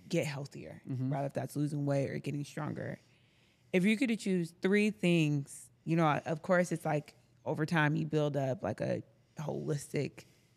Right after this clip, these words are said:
Speaker 1: healthy routine. But if you could choose three things of, like, a starter kit, like, saying, "Hey, if you wanna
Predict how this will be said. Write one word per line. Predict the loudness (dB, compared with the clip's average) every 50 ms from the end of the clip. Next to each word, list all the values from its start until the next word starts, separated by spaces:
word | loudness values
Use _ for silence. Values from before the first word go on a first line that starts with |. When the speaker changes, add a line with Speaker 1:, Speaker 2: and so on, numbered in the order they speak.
| -14 -14 -14 -16 -20 _ -10
Speaker 1:
healthy | -4 -2 -2 -2 -2 -4 -4 -4 -4
routine. | -4 -4 -8 -10 -8 -8 -6 -6 -6 -6 -8 -12 _ _ _ _ _ _ _ _ _ _ _ _
But | 0 0
if | 2 2 2
you | 0 0
could | 0 -2 -4 -2
choose | 0 0 0 0 0 -2
three | -4 0 2 2 2 0
things | 0 0 0 2 2 2 0 -2 -4 -6 -10 -18 -20 _ _ _ _ _ _ _ _ _ -4
of, | -2 0 0
like, | 0 -2 -2
a | -4 -6
starter | -6 -6 -8 -4 -4 -2 -2 -2 -2 -4
kit, | -6 -8 -10 -10 -8 -10
like, | -10 -10 -8
saying, | -6 -4 -4 -4 -4
"Hey, | -2 -4 -4
if | -2 -2
you | -2 -2
wanna | 0 0 0 0 -2 -4